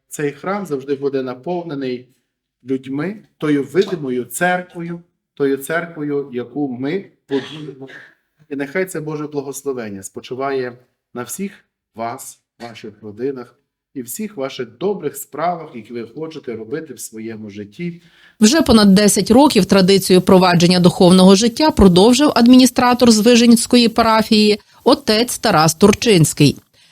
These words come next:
Speaker 2: Починаючи з першої половини вісімнадцятого століття, він тут вже двадцять восьмий священник,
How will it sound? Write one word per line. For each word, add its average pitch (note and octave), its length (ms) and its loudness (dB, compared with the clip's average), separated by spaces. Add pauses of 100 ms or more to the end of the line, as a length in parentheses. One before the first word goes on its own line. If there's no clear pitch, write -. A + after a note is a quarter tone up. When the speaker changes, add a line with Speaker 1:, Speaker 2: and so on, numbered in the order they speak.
(100)
Speaker 2:
Починаючи F4 560 4
з - 80 -2
першої F#3+ 400 2
половини G#3 540 6
вісімнадцятого F3+ 720 2
століття, B3 560 2
він G3 340 4
тут D#4+ 260 6
вже G3+ 200 0
двадцять F#3 560 2
восьмий F#3+ 380 4
священник, F#3 800 2